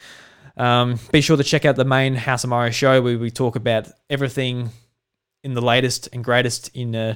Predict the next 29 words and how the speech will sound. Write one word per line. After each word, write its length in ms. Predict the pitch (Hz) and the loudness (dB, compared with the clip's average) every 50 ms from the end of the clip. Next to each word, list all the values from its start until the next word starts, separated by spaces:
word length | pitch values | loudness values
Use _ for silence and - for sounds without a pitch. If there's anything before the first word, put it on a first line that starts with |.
| - - | -6 -8
Nintendo 420 | 123 117 - 135 127 123 117 117 | -10 -6 -4 -4 -2 -2 -2 -2
news. 520 | 120 120 123 131 131 131 131 123 - - - _ _ _ _ _ _ _ _ _ _ _ _ _ _ _ | -2 -2 -2 0 0 0 0 -2 -4 -8 -12 _ _ _ _ _ _ _ _ _ _ _ _ _ _ _
And, 260 | - 127 127 127 127 131 | -10 -8 -6 -4 -2 0
uh, 360 | 135 139 139 135 139 135 135 - - - - _ _ _ | 2 2 4 2 2 0 -4 -8 -16 -20 -20 _ _ _
yeah, 300 | - 165 233 320 - 117 - - | -6 -4 -2 -2 -2 -4 -6 -4
be 80 | - 170 | -4 0
sure 160 | 175 - 214 | 6 6 6
to 80 | 196 196 | 8 8
review 380 | 190 180 156 143 170 190 196 | 6 6 6 4 2 0 2
the 100 | 170 175 | 2 0
podcast 760 | 156 - 185 196 185 - - 190 185 190 190 190 - - - - _ _ _ _ _ _ _ _ _ _ _ _ - _ _ _ | 2 4 4 4 4 4 4 4 4 4 2 0 -4 -10 -12 -18 _ _ _ _ _ _ _ _ _ _ _ _ -20 _ _ _
and, 220 | - - 135 139 139 | -8 -6 -4 0 2
uh, 100 | 147 147 | 0 0
check 260 | - - 170 160 - | 2 0 -2 -2 -2
out 100 | 127 - | -4 -4
the 60 | 143 | -2
video 260 | 131 147 151 151 147 | -2 2 4 4 4
version 320 | 135 143 143 147 143 147 147 | 4 6 4 4 4 2 0
or 80 | 135 143 | 0 0
the 120 | 143 139 | 2 2
audio 280 | 143 143 143 147 147 147 | 2 2 2 2 2 2
version, 360 | 139 147 147 165 185 202 208 | 2 0 0 0 -2 -4 -6
depending 300 | - 185 - 202 202 190 | -6 -6 -4 -4 -2 -2
on, 140 | 196 190 190 | 0 0 0
uh, 140 | 196 202 185 - | 0 -2 -2 -2
what 140 | 196 185 - | -4 -6 -4
you're 140 | 240 285 | -4 -4
listening 300 | 330 349 - - 190 151 | -4 -4 -4 -2 -4 -2
to. 240 | - 135 127 110 101 | 0 0 0 0 -2